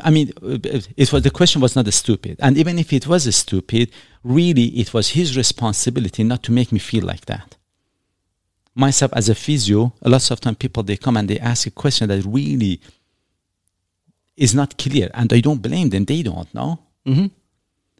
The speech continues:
Speaker 1: And if I treat them like <laughs> that, they would never ever come back.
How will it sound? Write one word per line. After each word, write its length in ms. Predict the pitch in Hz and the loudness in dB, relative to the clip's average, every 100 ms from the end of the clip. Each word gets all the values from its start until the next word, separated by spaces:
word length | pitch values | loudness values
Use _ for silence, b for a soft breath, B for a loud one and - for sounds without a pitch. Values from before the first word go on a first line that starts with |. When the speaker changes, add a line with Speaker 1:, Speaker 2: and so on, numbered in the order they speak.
| _ - | _ 0
Speaker 1:
And 160 | 123 | 0
if 140 | 131 147 | 2 0
I 80 | |
treat 360 | 123 - 160 180 | -2 -2 -4 -4
them 140 | 127 120 | -6 -6
like 180 | 127 | -6
<laughs> 180 | - - | -6 0
that, 140 | - - | 0 2
they 100 | 131 | 0
would 140 | 117 | 2
never 220 | 120 127 | 0 2
ever 140 | 113 104 | 0 -2
come 240 | - - | -6 -6
back. 380 | 120 156 - - | -6 -8 -10 -20